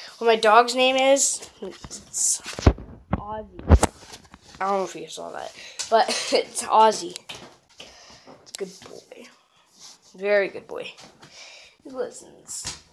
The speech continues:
Sorta. <laughs> And, um,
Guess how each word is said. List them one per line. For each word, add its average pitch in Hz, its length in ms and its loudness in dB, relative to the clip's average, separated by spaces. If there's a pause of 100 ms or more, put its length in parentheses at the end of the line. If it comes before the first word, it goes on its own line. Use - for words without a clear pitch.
(140)
Sorta. 185 560 -6 (300)
<laughs> 226 100 -8 (2750)
And, 196 240 -2
um, 185 500 0